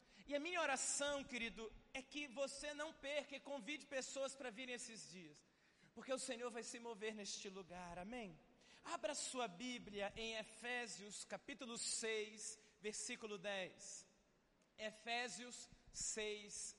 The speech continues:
dez. "Quanto ao mais, sejam fortalecidos no Senhor e na força do seu poder. Vistam-se com toda a armadura de Deus para poderem ficar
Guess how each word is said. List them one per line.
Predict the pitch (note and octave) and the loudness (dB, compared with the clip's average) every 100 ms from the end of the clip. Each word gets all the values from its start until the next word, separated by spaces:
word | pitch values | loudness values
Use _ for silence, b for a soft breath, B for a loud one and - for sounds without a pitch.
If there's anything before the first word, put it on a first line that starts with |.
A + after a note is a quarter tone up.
| D3+ | -6
dez. | G3+ A3+ G#3 D#3+ - - - - _ _ _ _ _ _ _ _ _ _ _ - - - - _ - - | -4 -2 -2 -6 -12 -14 -16 -20 _ _ _ _ _ _ _ _ _ _ _ -20 -18 -16 -18 _ -20 -6
"Quanto | C4+ F4 - B3+ | -4 -2 0 2
ao | A#3 | 2
mais, | G#3 A#3 B3+ A3 E3+ - - B - | 2 0 0 -2 -6 -8 -10 B -2
sejam | - - C#4+ D#4 C4 C#4 | 4 6 6 6 4 0
fortalecidos | C#4 C#4 C4+ D4 C4 B3 - - D#4+ F#4 C4+ F#3+ | 0 -2 0 0 2 2 2 2 2 2 -2 -2
no | C4 | 0
Senhor | - A3 G3 G#3 A3+ A3+ - - - - - _ - - C#4 | 2 2 2 4 4 2 -8 -20 -20 -20 -20 _ -20 -6 2
e | |
na | C4 B3 | 6 4
força | - - C4 C#4+ - A#3+ | 2 6 8 8 6 2
do | G3 G3 | 0 0
seu | - G#3 | 2 2
poder. | - F3+ C#3+ - - - B B B F#3 | 2 -4 -6 -10 -14 -20 B B B -4
Vistam-se | F3 E4+ E4+ - - B3+ A3+ - A#3 | 6 8 8 4 2 0 2 2 0
com | - C4+ | 2 0
toda | - D#4+ D#4+ | 2 4 4
a | C#4 | 4
armadura | B3 A3+ G#3 D#4 | 0 -2 0 0
de | A#3 A3 | 0 -4
Deus | E3 A#3 C4 C4+ - B B - | 0 4 4 0 -8 B B 0
para | D#4 | 2
poderem | C#4+ C4+ A#3+ D#4 C#4+ | 2 2 4 2 2
ficar | C#4 C4+ B3+ | -2 -2 -2